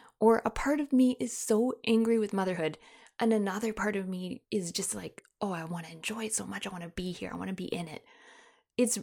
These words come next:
really kind of normal, right? There's a comedian on Instagram. I think I've talked about her before. Her name is Haley Morris, and she does these skits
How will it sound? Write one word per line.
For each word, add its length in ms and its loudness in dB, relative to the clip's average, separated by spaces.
really 240 4
kind 200 -2
of 60 -6
normal, 320 -6
right? 340 0
There's 280 6
a 40 6
comedian 520 0
on 80 0
Instagram. 500 -2
I 60 -6
think 220 2
I've 100 2
talked 260 -4
about 180 -6
her 60 -4
before. 340 -4
Her 120 -4
name 240 0
is 240 -2
Haley 320 -4
Morris, 340 -4
and 160 0
she 140 2
does 260 0
these 180 2
skits 540 -2